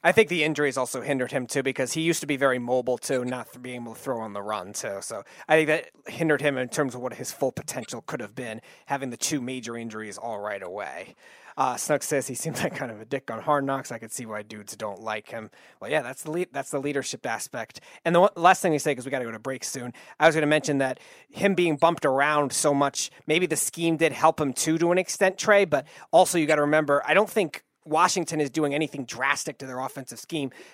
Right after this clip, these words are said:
with the coaching staff they had here, where he's not gonna be as efficient either. They have more of a traditional coaching staff that's gonna be very run and motion heavy with the gadget players and now McLaurin being signed.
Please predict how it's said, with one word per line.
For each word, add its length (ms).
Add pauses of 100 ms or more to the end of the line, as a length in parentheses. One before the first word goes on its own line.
(160)
with 300
the 160
coaching 320
staff 260
they 140
had 160
here, 260
where 140
he's 160
not 160
gonna 140
be 160
as 160
efficient 640
either. 340 (220)
They 100
have 100
more 200
of 60
a 40
traditional 540
coaching 340
staff 340 (200)
that's 120
gonna 140
be 140
very 240
run 280
and 160
motion 440 (180)
heavy 340
with 140
the 100
gadget 380
players 320
and 140
now 160
McLaurin 480
being 200
signed. 480